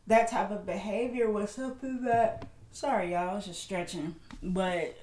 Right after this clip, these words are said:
a lot of the behavior was presented while we were in the getting to know each other phase. So it was like, I was confused at what the fuck was <laughs> going on through pretty much the entire relationship. But the fact of the matter is,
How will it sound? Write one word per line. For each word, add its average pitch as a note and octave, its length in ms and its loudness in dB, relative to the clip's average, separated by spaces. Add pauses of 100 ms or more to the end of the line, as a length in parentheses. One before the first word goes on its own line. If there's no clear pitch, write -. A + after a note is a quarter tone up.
a D#3+ 80 -8
lot F#3+ 220 2
of E3+ 80 -2
the E3 60 -6
behavior G3+ 500 -2
was F3+ 640 0
presented F#3 680 -2 (560)
while F#3 240 4
we F#3+ 140 0
were F3+ 140 -2
in E3+ 320 -2
the E3 420 0 (460)
getting G3 280 2
to G3 120 -8
know G#3 240 -2
each - 120 -6
other - 200 -4
phase. - 440 -14 (140)
So F#3+ 240 0
it F#3 40 2
was F#3 140 -4
like, F3+ 380 2 (400)
I F3 180 8
was F#3 140 0
confused C4 760 -2
at F3+ 140 4
what G3+ 180 -2
the - 60 -10
fuck G3 280 0
was E3 100 -4
<laughs> G3+ 140 0
going A3+ 260 10
on G#3+ 220 4
through G3+ 120 0
pretty G#4 280 6
much D#4 160 10
the D4+ 80 4
entire C4+ 300 4
relationship. B3 680 2
But G#3 280 8
the G3 60 -4
fact B3 300 4
of A3 60 -2
the G#3+ 80 -2
matter G#3 220 2
is, C4 340 2